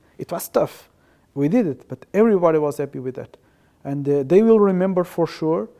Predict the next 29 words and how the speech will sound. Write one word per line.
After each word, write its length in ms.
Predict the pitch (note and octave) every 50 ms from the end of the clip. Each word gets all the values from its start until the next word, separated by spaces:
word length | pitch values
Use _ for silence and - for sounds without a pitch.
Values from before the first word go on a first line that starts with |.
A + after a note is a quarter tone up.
| _ _ _ _ -
in 100 | D#3 D#3
the 80 | D3+
coming 360 | D3+ - F3+ F#3 F3+ F3+ F3 D#3
years 360 | D3 D#3 E3 F3 F#3 F3+ E3
in 120 | E3 D3+
their 140 | C#3+ D3 C#3+
experience, 640 | C#3 C#3 - - - - F3 G3 G#3 G3+ F#3 E3+ -
if, 160 | D3+ C3+ -
uh, 80 | C#3+ C#3
they 220 | B2 B2 C3 C3
move 260 | C#3 D3 C#3+ C3+ - -
to 120 | - C3
other 160 | B2+ B2 C3 B2
company 520 | - - D#3 - - G3+ G3 F#3+ F#3 F#3
or 160 | E3+ D3+ C#3
whatever, 320 | C3+ C#3 D#3+ E3 F#3+ F#3+ - _ _ _ _
they 140 | - E3 E3+
will 100 | F#3+ G3
remember 400 | F#3 F#3+ F#3 F3 E3+ E3 D3+ D3
the, 200 | C#3+ C#3 D3+ D3+
those 220 | C#3+ C#3 C#3+ C#3 -
times. 360 | - C#3 - A2+ - - _ _ _ A#2
Why? 200 | A#2+ C#3+ D#3 G3+
Because 360 | A3+ G3 F#3 - C#3+ C3+ - - _
on 160 | D#3 D#3+ E3+
one 200 | F3 F#3+ G3+ G#3
hand 260 | F#3 D#3+ F#3+ F3 D3+
was 140 | D3+ C#3 -
challenging, 460 | - - D3 D3 E3+ G3 - C4+ C#4+